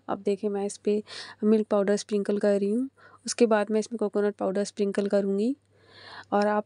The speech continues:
इसको जैसे भी चाहे डेकोरेट कर सकते हैं। और इसमें अगर आप चाहें, तो मिल्क पाउडर और मिल्क थिक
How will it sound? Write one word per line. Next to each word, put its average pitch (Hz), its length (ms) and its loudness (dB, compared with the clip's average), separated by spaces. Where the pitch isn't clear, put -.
इसको - 420 0
जैसे 208 400 2
भी 226 140 2
चाहे 208 260 -2
डेकोरेट 202 400 0
कर 202 180 0
सकते 202 360 -6
हैं। 226 380 -2
और 208 140 0
इसमें 220 380 0
अगर 214 200 0
आप 208 120 0
चाहें, 208 260 -2
तो 220 100 0
मिल्क 214 300 0
पाउडर 208 400 0
और 196 200 0
मिल्क 226 540 2
थिक 233 100 2